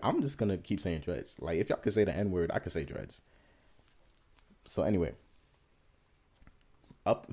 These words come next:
until, um, January of twenty nineteen, I had dreads. So they were very, very, very long, but I still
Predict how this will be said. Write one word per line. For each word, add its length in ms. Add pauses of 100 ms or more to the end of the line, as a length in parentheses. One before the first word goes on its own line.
(600)
until, 680 (840)
um, 680 (2000)
January 640
of 260
twenty 380
nineteen, 640 (680)
I 120
had 200
dreads. 500
So 180
they 100
were 320 (440)
very, 600
very, 560
very 420
long, 480
but 120
I 80
still 460